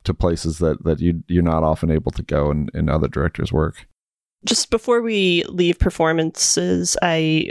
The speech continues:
Speaker 2: just wanna note a couple of the, I guess, company members beyond, uh,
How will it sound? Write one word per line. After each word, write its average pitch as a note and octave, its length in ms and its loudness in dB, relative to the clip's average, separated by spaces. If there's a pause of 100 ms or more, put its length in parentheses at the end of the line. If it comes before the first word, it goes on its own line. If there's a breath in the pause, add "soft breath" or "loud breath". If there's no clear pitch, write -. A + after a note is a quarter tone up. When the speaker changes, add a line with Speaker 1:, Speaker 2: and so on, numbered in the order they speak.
(140)
Speaker 2:
just - 200 0
wanna D#3 340 2
note E3 400 2
a E3+ 80 2
couple D#3+ 400 0
of D#3+ 120 0
the, D#3+ 360 0
I F3+ 60 0
guess, - 360 -4
company F#3 440 2
members F#3 680 2
beyond, D#3+ 560 2
uh, D#3+ 340 2